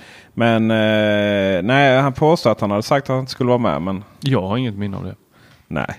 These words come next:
Speaker 1: inte jag heller. Det spelar inte så stor roll. Eh,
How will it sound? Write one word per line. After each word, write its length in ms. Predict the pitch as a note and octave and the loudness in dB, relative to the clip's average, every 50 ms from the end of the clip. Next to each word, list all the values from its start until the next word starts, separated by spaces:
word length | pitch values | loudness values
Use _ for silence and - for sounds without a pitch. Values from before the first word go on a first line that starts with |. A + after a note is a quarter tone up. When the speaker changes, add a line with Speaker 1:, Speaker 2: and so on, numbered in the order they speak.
| - | -10
Speaker 1:
inte 200 | - G2 - - | -12 -8 -4 -2
jag 80 | F2+ F#2+ | 0 2
heller. 240 | G2+ F#2 F2 F#2+ G2 - - _ _ _ _ _ _ _ - - - - - - - - - | 2 2 0 -2 -6 -10 -16 _ _ _ _ _ _ _ -20 -20 -20 -20 -20 -20 -20 -20 -14
Det 180 | - - C3+ C3 | -6 -4 -4 -4
spelar 220 | - - D3+ C#3 | 0 0 0 0
inte 120 | C#3+ C#3 - | 0 -2 -6
så 80 | C#3+ | -8
stor 220 | - - C#3+ C#3 C#3 | -2 2 2 4 6
roll. 280 | C#3 C3+ C#3 B2+ - - _ _ _ - | 4 4 2 0 -2 -10 _ _ _ -6
Eh, 440 | - A#2 A2+ G#2+ G#2+ G#2+ G#2+ F#2+ | -2 0 0 2 0 0 0 -2